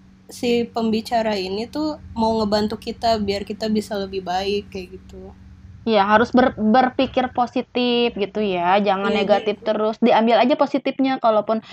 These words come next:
Speaker 2: eh, ada kata-kata yang bikin kita sakit hati, ya udah maafin aja gitu kan. De-, eh, lagi pula mungkin ada,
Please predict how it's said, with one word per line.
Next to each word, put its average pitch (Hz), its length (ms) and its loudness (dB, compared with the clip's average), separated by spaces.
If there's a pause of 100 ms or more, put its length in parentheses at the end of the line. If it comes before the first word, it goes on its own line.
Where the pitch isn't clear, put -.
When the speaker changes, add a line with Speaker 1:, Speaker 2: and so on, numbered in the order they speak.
(200)
Speaker 2:
eh, 208 200 -2
ada 202 240 2
kata-kata 214 560 -2
yang 208 240 0
bikin 208 280 -2 (340)
kita 208 220 -4
sakit 208 320 -4
hati, 185 360 -4
ya 247 120 6
udah 208 180 2
maafin 226 320 2
aja 226 540 8
gitu 208 280 0
kan. 220 340 2
De-, 220 160 0 (180)
eh, 196 460 -2
lagi 196 200 -4
pula 247 320 -4 (540)
mungkin 247 500 2
ada, 214 540 6